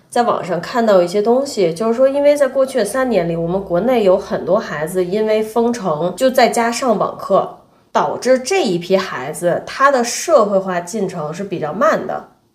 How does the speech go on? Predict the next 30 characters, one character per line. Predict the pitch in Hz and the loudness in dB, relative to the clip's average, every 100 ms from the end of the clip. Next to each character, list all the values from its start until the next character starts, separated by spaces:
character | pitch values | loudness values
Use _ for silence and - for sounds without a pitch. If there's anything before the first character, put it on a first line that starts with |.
| - | 0
跟 | 214 220 220 | 2 2 0
其 | - | -4
他 | 202 220 | -2 0
时 | 226 185 | -2 -4
期 | 170 190 | -6 -6
的 | |
孩 | 170 165 | -4 -6
子 | |
比。 | 190 170 - - - - - _ | -6 -8 -10 -10 -14 -20 -20 _
我 | - | -2
看 | 190 - 262 | -2 0 4
到 | 220 | 4
一 | 196 | 4
些 | 196 | 0
在 | 214 | -2
学 | 220 208 | -2 0
校 | 202 | 0
做 | 208 226 | 2 2
老 | 175 - | 2 -2
师 | - 196 | -6 0
的， | 190 170 | 2 2
他 | 190 | 0
就 | 208 | -4
反 | 214 131 | -4 -8
馈 | - 202 175 | -6 -2 -2
说， | 170 175 175 180 | 0 0 0 -2
最 | 330 302 | -2 0
近 | 277 269 | 2 2
这 | 269 240 | 4 2
几 | - | 0